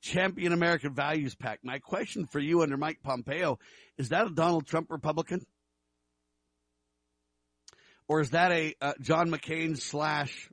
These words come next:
whatever? Is that a Ron Paul Republican?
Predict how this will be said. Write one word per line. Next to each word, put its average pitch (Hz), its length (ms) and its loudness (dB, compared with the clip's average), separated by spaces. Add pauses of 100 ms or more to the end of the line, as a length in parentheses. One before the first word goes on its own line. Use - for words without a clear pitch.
whatever? 139 360 -2 (380)
Is 143 120 -4
that 190 140 2
a 196 80 4
Ron 175 340 4
Paul 180 260 0
Republican? 196 580 -2